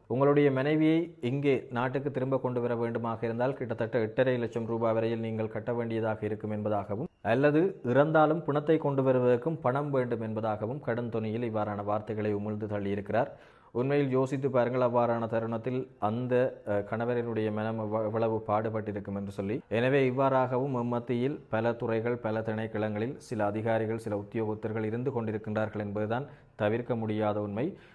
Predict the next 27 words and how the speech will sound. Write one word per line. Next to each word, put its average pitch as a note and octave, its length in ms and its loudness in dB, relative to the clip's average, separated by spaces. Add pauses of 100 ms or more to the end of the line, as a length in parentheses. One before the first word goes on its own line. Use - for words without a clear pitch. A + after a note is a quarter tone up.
(120)
சரி, A#2+ 360 0
அவர் B2+ 260 2
ஒரு B2+ 460 2
விழிப்புணர்வை C#3+ 600 2
ஏற்படுத்தும் C3+ 440 -2
வகையில் B2 500 -2
அல்லது A#2 280 0
இந்த A#2 160 -2
கணவன் C3 420 -2
மீதாக B2 320 2
இவ்வாறு A#2 300 2
ஒரு A2+ 140 -2
பிழை A#2+ 240 -2
இருக்கும் A#2 280 -4
என்கின்ற A2+ 300 -4
நல்ல A#2 260 0
நோக்கத்தில் C#3 580 0
இவ்வாறான A#2+ 340 2
வார்த்தைகளை A2+ 460 0
உமிழ்ந்து C3+ 360 0
தள்ளியிருந்தார் A#2 580 0
என்று G#2+ 160 -4
சொல்லி G#2 200 -4
சொன்னால் A2 240 -4
நிச்சயமாக A2 520 -4
அது G2 120 -4
வரவேற்கத்தக்கது. A2+ 920 0